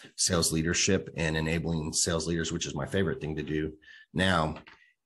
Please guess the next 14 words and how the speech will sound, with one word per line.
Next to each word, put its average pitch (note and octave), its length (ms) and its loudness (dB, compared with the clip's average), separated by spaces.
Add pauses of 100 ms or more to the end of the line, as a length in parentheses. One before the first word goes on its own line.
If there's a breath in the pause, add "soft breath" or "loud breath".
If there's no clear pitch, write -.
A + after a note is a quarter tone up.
you C2+ 100 -2
know, D#2 80 2
I E2+ 140 4
define F#2 340 2
leadership E2 360 0
as D2 120 -2
helping E2+ 320 -2
people - 220 -2
get D#2 140 -2
somewhere E2 280 2
they D2+ 100 0
could E2+ 140 -4
never D#2 240 0
get D2+ 200 -2